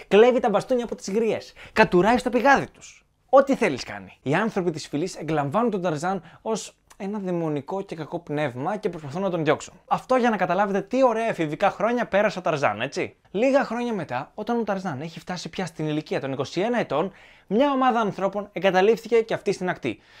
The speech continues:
κατά παρόμοιο τρόπο που είχαν εγκαταλειφθεί και οι γονείς του. Ανάμεσα σε αυτούς τους ανθρώπους βρίσκεται και η δεκαεννιάχρονη Jane Porter, η οποία μάλιστα είναι και η πρώτη λευκή γυναίκα που αντικρίζει ο Ταρζάν. Η μητέρα του δεν μετράει, έφυγε νωρίς. Πέρα από την Jane όμως,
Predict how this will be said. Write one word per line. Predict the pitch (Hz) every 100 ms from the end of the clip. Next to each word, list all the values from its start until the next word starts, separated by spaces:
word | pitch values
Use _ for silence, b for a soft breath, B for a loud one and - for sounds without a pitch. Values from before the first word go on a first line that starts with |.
| B
κατά | - 180
παρόμοιο | 170 175 214 247 233
τρόπο | 185 208 202 208
που | 180 170 175
είχαν | 170
εγκαταλειφθεί | 170 160 143 - 156
και | 147 143 151
οι |
γονείς | 139 139 120 -
του. | - -
Ανάμεσα | 196 190 247 214 123
σε | -
αυτούς | 123 -
τους | -
ανθρώπους | 131 123 190 202 190
βρίσκεται | 143 180 196 226 220
και | 220
η | 147
δεκαεννιάχρονη | 131 127 127 147 226 214 220 220 170 127
Jane | 202 233 208 147
Porter, | 107 - 76 _ b b
η | -
οποία | 131 165
μάλιστα | 131 160 233 - 220
είναι | 220
και | 226
η | 196
πρώτη | 180 220 254 254
λευκή | 233 - 233
γυναίκα | 185 170 180 240 247 B B _
που | 214
αντικρίζει | 202 170 175 190 180
ο |
Ταρζάν. | 160 135 110 85
Η | -
μητέρα | 156 151 147
του | 139 139
δεν | 131
μετράει, | 110 131 160 160
έφυγε | 135 131
νωρίς. | 123 107 - -
Πέρα | - 226 233
από | 226
την | 208
Jane | 196 240 226
όμως, | 254 262